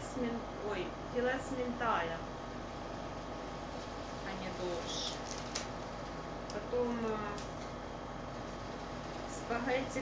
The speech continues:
карбонара. Потім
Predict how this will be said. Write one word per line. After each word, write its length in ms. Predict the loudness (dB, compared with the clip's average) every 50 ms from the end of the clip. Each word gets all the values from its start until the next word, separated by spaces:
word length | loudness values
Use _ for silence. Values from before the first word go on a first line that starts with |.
| 2 4
карбонара. 720 | 4 4 4 4 4 4 4 4 4 4 4 4 4 2 2 0 0 -2 -4 -4 -4 -4 -4 -4 -4 -4 -4 -4 -4 -4 -4 -4 -4 -4 -4 -4 -4 -4 -4 -4 -4 -4 -4 -4 -4 -4 -4 -4 -4 -4 -4 -4 -4 0 0 2 0 2 0 -2 -2 -2 -2 -2 -2 -2 -4 -4 -4 -4 -4 -4 -4 -2 0 4
Потім 280 | 4 4 4 4 2